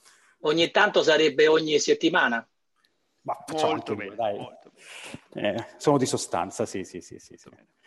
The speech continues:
Speaker 3: molto bene.
Speaker 2: Eh.
Speaker 3: Devo dire che questa cosa potrebbe essere un ottimo aggancio per rievocare una tradizione che c'è stato, che c'era negli anni del mio inizio del mondo community, che era quello di:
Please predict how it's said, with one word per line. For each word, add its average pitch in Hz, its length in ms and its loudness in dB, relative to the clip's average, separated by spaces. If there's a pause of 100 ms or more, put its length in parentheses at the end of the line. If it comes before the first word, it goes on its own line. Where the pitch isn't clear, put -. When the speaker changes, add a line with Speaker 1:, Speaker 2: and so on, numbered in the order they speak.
Speaker 3:
molto 127 220 -20
bene. - 220 -20
Speaker 2:
Eh. - 240 -18
Speaker 3:
Devo 156 180 -8
dire 185 200 -4
che 165 160 -14
questa 165 280 -8
cosa 180 440 -2 (180)
potrebbe 147 400 -8
essere 147 260 -8
un 143 120 -8
ottimo 151 300 -10
aggancio 139 720 -10
per 123 320 -10
rievocare 135 960 -10
una 135 200 -12
tradizione 135 1080 -10 (160)
che 135 140 -14
c'è 135 120 -14
stato, 135 560 -8
che - 100 -20
c'era 165 220 -4
negli 143 320 -8
anni 175 760 -8
del 131 240 -12
mio 131 600 -8
inizio 160 540 -8
del 143 120 -6
mondo 131 300 -8
community, 120 560 -16
che 120 100 -10
era 135 120 -4
quello 143 340 -6
di: 117 260 -14